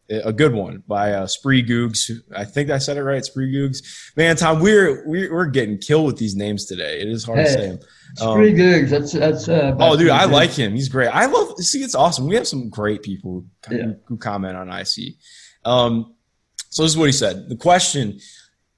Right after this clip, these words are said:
Speaker 1: Is there a path to real conference contention without tanking or rebuilding? And it, he says, "I love it that the Pacers don't lose games on purpose." I agree.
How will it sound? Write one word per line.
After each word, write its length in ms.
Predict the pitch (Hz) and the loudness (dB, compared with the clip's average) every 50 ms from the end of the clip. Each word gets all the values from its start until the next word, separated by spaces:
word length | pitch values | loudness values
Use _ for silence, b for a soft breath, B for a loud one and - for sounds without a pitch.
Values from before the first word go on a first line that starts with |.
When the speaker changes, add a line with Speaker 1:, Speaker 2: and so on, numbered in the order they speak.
| _ | _
Speaker 1:
Is 260 | - 170 202 214 185 190 | 2 4 4 4 4 4
there 340 | 220 220 214 208 202 202 | 4 4 6 4 4 2
a 160 | - - 143 135 | 0 -4 -6 -8
path 460 | - - 147 147 156 156 156 151 - | -4 0 2 2 2 2 0 -2 -6
to 120 | - 127 | -8 -6
real 380 | 120 113 123 131 139 143 143 139 | -6 -4 0 2 4 4 2 2
conference 640 | 139 - 135 123 123 123 120 - 120 117 117 113 - | -2 -4 -6 -6 -6 -6 -6 -8 -8 -6 -6 -6 -8
contention 880 | - 110 95 - 131 135 143 139 - - 139 135 131 131 127 b b b b b b _ | -8 -10 -8 -4 -4 -2 -2 -2 -4 -4 -4 -6 -6 -6 -8 b b b b b b _
without 460 | - 110 117 120 151 151 160 156 143 | -6 -4 -2 2 2 2 2 2 0
tanking 400 | - 143 131 135 131 135 131 127 | 0 0 0 0 0 -2 -4 -6
or 80 | 123 120 | -6 -4
rebuilding? 680 | 113 110 104 92 101 98 95 90 85 67 78 95 - - - | -4 -4 -4 -2 -2 -4 -4 -4 -8 -12 -14 -16 -18 -14 -12
And 320 | 107 113 113 113 107 - - - | -10 -8 -8 -8 -10 -12 -12 -8
it, 320 | 117 117 123 120 107 95 | -6 -6 -6 -8 -10 -10
he 140 | 113 110 107 | -8 -6 -4
says, 320 | - - 113 107 107 101 | -4 -2 -2 -2 -4 -4
"I 80 | 95 107 | -4 -4
love 300 | 110 117 131 151 165 170 | -2 0 2 2 2 2
it 200 | 175 156 - - | 0 -2 -2 -2
that 160 | 131 131 - | -4 -4 -4
the 80 | - 120 | -4 -6
Pacers 400 | - - 127 127 127 139 123 104 | -4 -2 -2 -2 -2 -2 -2 -2
don't 200 | 107 113 117 117 | -2 -4 -4 -4
lose 140 | 117 120 110 | -6 -6 -4
games 220 | 117 117 117 113 | -4 -4 -4 -4
on 120 | 117 113 104 | -4 -6 -6
purpose." 540 | - 104 98 98 - 110 117 - - - _ | -6 -8 -10 -8 -8 -8 -8 -8 -8 -10 _
I 120 | - 95 101 | -10 -8 -6
agree. 420 | 113 104 90 104 92 104 110 B | -6 -6 -8 -8 -8 -8 -10 B